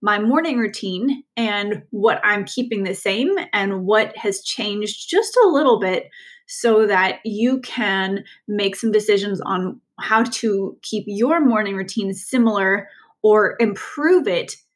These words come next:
to improve your health during this time. So let's just start from the beginning, right? <laughs> Like, the beginning of your morning being probably the time that you wake up and get out of bed.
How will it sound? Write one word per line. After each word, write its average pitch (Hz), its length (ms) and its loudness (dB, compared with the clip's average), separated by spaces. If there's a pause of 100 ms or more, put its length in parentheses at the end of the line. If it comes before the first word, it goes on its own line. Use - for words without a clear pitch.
(500)
to 226 360 0
improve 208 420 0
your 185 140 -4
health 185 420 -4
during 185 300 -4
this 180 240 -10
time. - 420 -10 (680)
So - 420 -2 (420)
let's 269 300 2
just 480 140 4
start - 280 -2
from 302 120 -2
the 254 200 0
beginning, 233 480 -4
right? - 440 -2
<laughs> - 260 -4
Like, 247 600 2 (420)
the 214 80 -4
beginning 285 520 -2
of 247 180 -2
your 247 120 4
morning 208 380 -4
being 190 420 -2
probably 214 440 2
the 214 80 4
time 202 420 -4
that 185 340 -2
you 208 460 -2
wake 202 220 -2
up 175 180 -4
and 220 140 -2
get 170 160 0
out 160 80 -4
of 185 180 -8
bed. - 340 -4